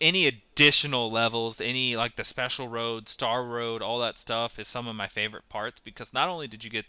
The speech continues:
like, your core game, but you had those extra little secrets to kinda add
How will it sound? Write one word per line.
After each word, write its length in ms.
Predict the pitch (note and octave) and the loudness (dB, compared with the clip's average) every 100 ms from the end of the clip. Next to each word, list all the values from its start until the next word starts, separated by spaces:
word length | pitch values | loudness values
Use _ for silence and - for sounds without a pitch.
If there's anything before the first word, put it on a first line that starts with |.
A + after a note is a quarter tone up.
| - | -6
like, 200 | G2+ G2 - | -4 -4 -8
your 140 | A2 G2 | -18 -16
core 360 | - D3+ D3 C3+ | -8 -4 -2 0
game, 440 | B2 A#2 B2+ C#3 D3 - - _ | 0 -2 -2 -8 -16 -20 -20 _
but 140 | A#2+ C#3 | -10 -4
you 80 | |
had 120 | D#3 D3 | -2 -2
those 160 | C#3+ | -2
extra 320 | A#2+ - - B2+ | -4 -4 -8 -6
little 160 | A2+ | -8
secrets 440 | - A#2 - F2+ - | -6 -10 -8 -14 -14
to 80 | - | -14
kinda 260 | - G#2+ | -8 -6
add 300 | E2+ F2 E2 | -4 -4 -4